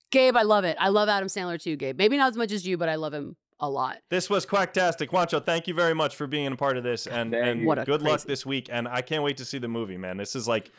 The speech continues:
Speaker 2: my
Speaker 3: Please
Speaker 2: dream
Speaker 3: do
Speaker 2: come
Speaker 3: that.
Speaker 2: true. Adam Sandler and basketball together. It's awesome.
Speaker 1: Yeah,
Speaker 3: Thank you
Speaker 1: Juancho,
Speaker 3: so
Speaker 1: I wanna
Speaker 3: much.
Speaker 1: thank you as well. I, I'm not a bullshitter, and if I didn't like the movie, this would have been a very awkward interview. Um, I loved the movie. It was,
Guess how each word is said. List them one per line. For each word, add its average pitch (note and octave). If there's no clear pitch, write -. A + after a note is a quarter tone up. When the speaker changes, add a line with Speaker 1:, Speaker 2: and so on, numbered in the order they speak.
Speaker 2:
my B2+
Speaker 3:
Please B2
Speaker 2:
dream D3+
Speaker 3:
do A2+
Speaker 2:
come D#3
Speaker 3:
that. -
Speaker 2:
true. B2+
Adam C#3
Sandler C3+
and A#2
basketball A2+
together. F#2
It's E2
awesome. E2
Speaker 1:
Yeah, G#3
Speaker 3:
Thank G3+
you G#3+
Speaker 1:
Juancho, A3+
Speaker 3:
so A#3
Speaker 1:
I A3+
wanna C4
Speaker 3:
much. -
Speaker 1:
thank A#3+
you A3+
as F#3+
well. G3+
I, G#3
I'm F#3+
not G#3
a G#3+
bullshitter, A3
and G3+
if F#3
I F3+
didn't G3
like G3
the F#3+
movie, G3+
this F3+
would F#3+
have E3+
been F3
a E3+
very F3+
awkward F3
interview. E3
Um, E3
I E3
loved E3
the F3+
movie. F3
It E3
was, D#3